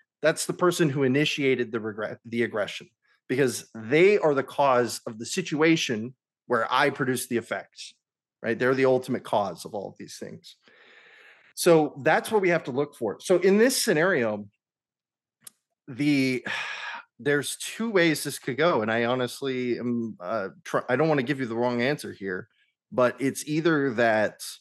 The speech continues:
you do, you are allowed to, you are allowed to evict them from the property. That is true. You are allowed to evict them from the property. So it would be on,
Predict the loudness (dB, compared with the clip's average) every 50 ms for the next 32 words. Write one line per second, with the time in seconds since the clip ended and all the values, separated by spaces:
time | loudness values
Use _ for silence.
0 | _ _ _ _ _ _ _ _ _ _ _ _ -10 -6 -2 0 0 2 0 0
1 | -2 -2 -2 2 2 4 4 4 2 -2 -4 -6 -8 _ _ _ _ _ -2 2
2 | 4 4 6 4 4 4 4 2 2 0 -2 -6 -6 -6 -6 -10 -8 -2 2 4
3 | 4 4 4 4 2 2 0 -2 -6 -4 -6 -8 -8 _ -10 -8 -4 -4 -4 -4
4 | -2 -2 -2 -2 -2 -6 -12 -14 -16 -2 _ 2 2 4 2 0 -2 -4 -8 -6
5 | -6 -8 -8 -6 -4 0 4 4 6 6 6 6 6 4 2 0 -2 -6 -6 -8
6 | -8 -10 -10 -10 -8 -8 -8 -6 -6 -6 -6 -6 -6 -6 -6 -6 -8 -8 -10 -12
7 | -6 -4 -2 -2 -2 -2 -2 -2 -2 -2 -2 -2 0 0 0 0 2 2 4 4
8 | 4 2 2 0 0 -2 -6